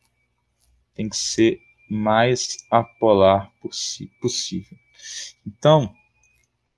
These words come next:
pode ser, no caso aqui, essa estruturazinha bonitinha aqui, dois, é mais apolar e é mais provável. Essa aqui, se não me engano, é a vitamina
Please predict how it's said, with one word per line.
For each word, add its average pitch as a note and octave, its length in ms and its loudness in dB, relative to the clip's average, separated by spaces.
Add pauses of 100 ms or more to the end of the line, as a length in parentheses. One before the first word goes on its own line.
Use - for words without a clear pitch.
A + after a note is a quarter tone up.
(180)
pode G2+ 220 2
ser, G#2 140 -6
no G2+ 120 -4
caso G2 320 0
aqui, F#2+ 360 -8 (460)
essa G2 840 2
estruturazinha F#2+ 760 -6
bonitinha F#2+ 560 -4
aqui, - 220 -10
dois, A2+ 840 -2 (1080)
é A#2+ 80 2
mais G#2 280 2
apolar G#2+ 680 2
e C3 160 -4
é C3+ 80 2
mais A2 220 -4
provável. G#2 680 0 (600)
Essa - 180 -6
aqui, A#2 320 -8
se - 140 -10
não A#2+ 80 -6
me A#2 80 -6
engano, A#2 440 -2
é A2 100 4
a G2+ 120 4
vitamina G#2+ 1040 -2